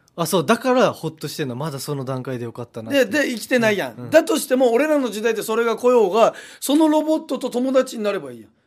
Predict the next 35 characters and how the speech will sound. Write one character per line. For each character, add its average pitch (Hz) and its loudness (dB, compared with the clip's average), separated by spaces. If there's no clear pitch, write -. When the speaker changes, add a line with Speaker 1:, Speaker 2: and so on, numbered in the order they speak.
Speaker 2:
そ 262 -4
の 285 4
ロ 285 4
ボ 285 2
ッ 294 -6
ト 247 -2
と 196 -10
付 - -12
き 269 4
合 233 8
え - -4
ば 147 -8
い 127 -12
い - -12
や 110 -16
ん。 - -20
そ 302 4
れ 330 4
が - 4
当 208 -2
た 311 8
り 311 4
前 302 2
に 302 -2
な 285 4
っ 285 -2
て - -4
く 180 -8
る 160 -4
っ - -16
て - -6
こ 123 -10
と 123 -8
や 120 -2
ろ？ 220 0